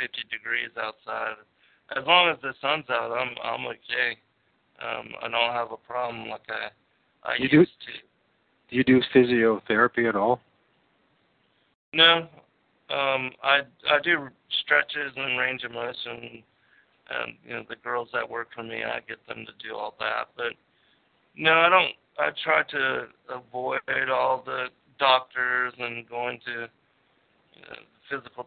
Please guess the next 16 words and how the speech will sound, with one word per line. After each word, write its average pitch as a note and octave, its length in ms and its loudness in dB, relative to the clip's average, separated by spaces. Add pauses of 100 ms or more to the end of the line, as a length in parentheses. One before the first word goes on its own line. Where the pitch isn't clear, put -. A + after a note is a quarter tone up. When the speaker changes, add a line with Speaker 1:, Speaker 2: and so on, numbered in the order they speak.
Speaker 1:
therapy A#2 400 -2
and A#2 100 -6
occupational A#2 840 -8
therapy. A2+ 600 -8
I A2+ 120 -8
don't, A2 220 -8 (500)
I D3 80 2
don't D3+ 240 4
do C3+ 200 -4
a - 20 -2
lot B2 280 0
of A#2+ 120 -6
that A#2+ 220 -2
anymore. A#2+ 480 -8
I A#2 260 -4
just, A#2 220 -18